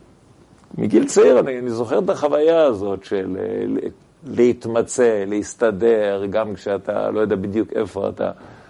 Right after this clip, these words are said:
מגיל מאוד מאוד צעיר, הרי הוא תמיד היה, הקדים אותנו צעד אחד קדימה בנועזות, שאנחנו ב-,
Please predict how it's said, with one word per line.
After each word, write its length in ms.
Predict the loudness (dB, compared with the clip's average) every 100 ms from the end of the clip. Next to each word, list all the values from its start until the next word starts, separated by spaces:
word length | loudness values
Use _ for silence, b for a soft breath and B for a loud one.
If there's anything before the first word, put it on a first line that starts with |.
| B -4
מגיל 200 | 2 2
מאוד 280 | 4 4 4
מאוד 200 | 2 0
צעיר, 380 | 2 4 4
הרי 180 | 4 0 -4 _ _ b b b b b
הוא 120 | -6 0
תמיד 360 | 2 4 4
היה, 500 | 4 4 4 4 4 0
הקדים 380 | -4 -2 -2 0
אותנו 440 | -2 0 -2 -2 -4
צעד 340 | 0 0 0
אחד 300 | -2 -4 -4
קדימה 760 | -4 -2 0 -2 -2 -2 -2 -2
בנועזות, 1200 | -4 -4 -4 -4 -4 -4 -2 -2 2 4 4 4 -4
שאנחנו 600 | -4 0 2 2 0 0
ב-, 80 | 0